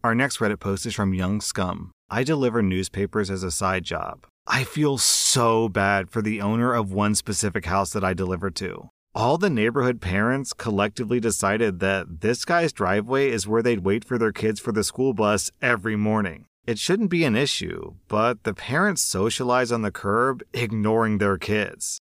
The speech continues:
The kids run rampant on this guy's property, chasing each other around his cars, running across his lawn, playing in his garden, and screaming on his front steps at eight A M. I'm pretty sure that the homeowner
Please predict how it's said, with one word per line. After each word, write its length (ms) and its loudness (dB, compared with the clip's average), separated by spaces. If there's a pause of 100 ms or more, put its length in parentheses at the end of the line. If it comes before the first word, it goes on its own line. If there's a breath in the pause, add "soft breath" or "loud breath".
(120)
The 100 2
kids 340 0
run 420 2
rampant 520 2
on 160 2
this 180 2
guy's 260 0
property, 720 0
chasing 460 0
each 160 0
other 240 4
around 300 4
his 140 -2
cars, 680 2
running 340 0
across 380 0
his 180 -2
lawn, 640 2
playing 460 2
in 80 2
his 180 2
garden, 480 0 (140)
and 200 4
screaming 960 4
on 200 0
his 160 0
front 320 0
steps 480 0
at 180 0
eight 240 2
A 220 4
M. 340 0 (220)
I'm 260 0
pretty 360 0
sure 300 0
that 160 0
the 140 -2
homeowner 640 0